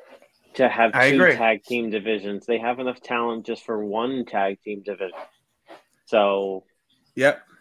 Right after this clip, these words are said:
Speaker 1: I
Speaker 2: Make,
Speaker 1: would just
Speaker 2: have
Speaker 1: keep it
Speaker 2: the
Speaker 1: as one.
Speaker 2: And they could be on both shows. If, I
Speaker 1: Yeah.
Speaker 2: mean, that's if they're still doing this brand split.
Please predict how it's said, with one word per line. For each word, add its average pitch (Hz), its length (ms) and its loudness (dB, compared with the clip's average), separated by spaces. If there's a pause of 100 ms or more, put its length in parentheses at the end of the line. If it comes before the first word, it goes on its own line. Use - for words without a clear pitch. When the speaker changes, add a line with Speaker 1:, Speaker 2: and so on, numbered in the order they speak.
(840)
Speaker 1:
I 113 80 -2
Speaker 2:
Make, 156 200 6
Speaker 1:
would 117 100 -2
just 110 240 -10
Speaker 2:
have 160 240 4
Speaker 1:
keep 110 60 4
it 104 60 0
Speaker 2:
the 104 80 -2
Speaker 1:
as 101 140 -6 (120)
one. 101 280 -8 (680)
Speaker 2:
And 151 120 2
they 160 100 6
could 156 120 2
be 175 120 8
on 175 140 6
both 165 240 6
shows. 147 560 4 (120)
If, 147 260 0
I 156 100 6
Speaker 1:
Yeah. 151 100 6
Speaker 2:
mean, 151 220 2
that's 170 320 2
if 175 220 0
they're 170 140 0
still 170 340 0
doing 151 400 0
this 147 160 -2
brand 135 540 0
split. 147 560 0